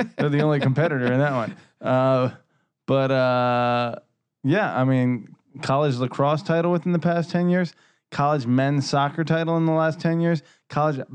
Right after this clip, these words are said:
men's baseball, I guess it would be men's baseball, title in the last ten years. We got a fucking, uh, swimming or something. I don't know what it was. Man, cr-, uh,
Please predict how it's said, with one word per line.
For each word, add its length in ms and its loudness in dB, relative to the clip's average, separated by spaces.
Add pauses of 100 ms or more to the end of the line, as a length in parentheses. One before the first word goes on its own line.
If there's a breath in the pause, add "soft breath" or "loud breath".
(140)
men's 360 2
baseball, 800 0
I 60 -2
guess 200 -6
it 40 -4
would 180 -2
be 80 -4
men's 240 -2
baseball, 420 -2 (320 soft breath)
title 240 0
in 80 0
the 80 0
last 180 0
ten 160 0
years. 200 0 (340 soft breath)
We 80 -4
got 160 0
a 80 0
fucking, 560 -2
uh, 800 0 (380)
swimming 520 -2
or 80 0
something. 440 -2
I 80 0
don't 200 0
know 140 0
what 140 -2
it 20 -4
was. 260 -2
Man, 200 -2
cr-, 200 -8
uh, 320 -6